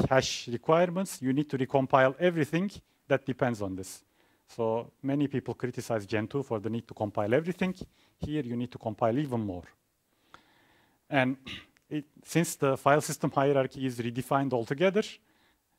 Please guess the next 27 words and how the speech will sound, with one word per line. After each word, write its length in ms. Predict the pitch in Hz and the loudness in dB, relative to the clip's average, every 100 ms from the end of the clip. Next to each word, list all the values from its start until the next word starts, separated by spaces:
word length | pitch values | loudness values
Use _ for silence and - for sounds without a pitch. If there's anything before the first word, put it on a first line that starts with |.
| _ - | _ -2
you 140 | 139 | 0
need 160 | 160 165 | 0 0
to 80 | 147 | 0
really 200 | 170 160 | 0 2
take 260 | 139 131 | 2 4
care, 300 | - 147 151 143 - | 6 6 4 0 -4
you 140 | 127 | -6
specify 680 | - - 156 - 143 143 135 | -4 0 0 0 0 2 2
all 220 | 143 135 | 2 2
your 140 | 135 120 | 2 0
dependencies 800 | 117 - 139 147 135 143 139 131 | 0 -2 0 -2 -4 -2 -2 0
and 140 | 127 | 0
everything. 440 | 139 117 - 92 - _ _ _ _ _ _ _ _ | 0 0 -4 -10 -12 _ _ _ _ _ _ _ _
But, 240 | - 131 - - - | 4 4 2 -6 -4
okay, 260 | - 120 | -2 -4
if 140 | 107 - | -4 0
you're 80 | 120 | 4
packaging 420 | 160 170 185 190 | 4 4 2 0
something, 500 | - 185 - 202 190 | 2 0 0 -2 -2
of 180 | 143 120 | -4 -2
course 280 | - 156 - | 2 2 2
you 60 | 117 | -4
should 200 | 127 104 | -4 0
do 120 | 120 | 0
a 60 | |
clean 280 | - 123 127 | 0 0 0
package. 520 | 120 131 135 - - | 2 0 0 -12 -14